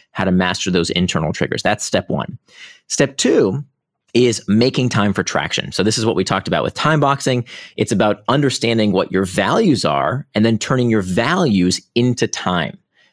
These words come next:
because you can't call something a distraction unless you know what it distracted you from.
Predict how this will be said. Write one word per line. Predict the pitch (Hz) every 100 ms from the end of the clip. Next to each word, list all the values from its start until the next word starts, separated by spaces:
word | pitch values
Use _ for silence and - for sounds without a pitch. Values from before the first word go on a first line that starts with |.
| _
because | 120 - - 220 156 95 - - _ _ -
you | 123
can't | - - 156 170
call | - 131 127
something | 123 113 107
a |
distraction | 87 90 - - 147 202 - 69 71 147 - _ _ -
unless | 104 113 113 -
you | 127
know | 110 104
what | 98 98
it |
distracted | 98 - - 87 - 82
you | 85
from. | - - 85 76 -